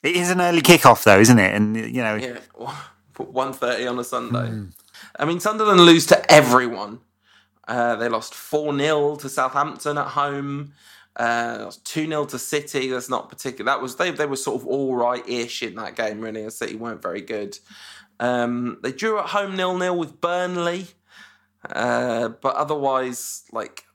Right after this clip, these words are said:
Speaker 2: they, they haven't had a win in their last six fixtures. Um,
Speaker 1: Yeah, I mean, they, they freaked result at Palace,
Speaker 2: Oh, yeah.
Speaker 1: but apart from that, they, that's their only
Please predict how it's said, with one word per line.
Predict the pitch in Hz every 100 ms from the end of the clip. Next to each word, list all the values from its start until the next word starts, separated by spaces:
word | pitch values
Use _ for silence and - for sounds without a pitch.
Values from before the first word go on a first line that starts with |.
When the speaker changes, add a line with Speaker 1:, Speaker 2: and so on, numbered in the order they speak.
| _ _ _ - - - -
Speaker 2:
they, | 135
they | 135 151
haven't | 180
had | 143 139
a | 123
win | 123 139 120
in | 117
their | 120 117
last | 120 120 120 - - - _ _ _
six | _ - - -
fixtures. | 127 - - 113 117 - - _ _ _
Um, | 123 120 117 113 113 _ _ _
Speaker 1:
Yeah, | 131 123 135
I |
mean, | 135 151
they, | 160
they | 143 151 147
freaked | 143 - 165
result | 147 127 131 120
at |
Palace, | 117 147 110 131
Speaker 2:
Oh, |
yeah. | 135 139 135 131 127
Speaker 1:
but | 131
apart | - 175
from | 135
that, | 139 139 117
they, | 135 135 135
that's | 127 147 135
their | 151
only | 151 156 143 127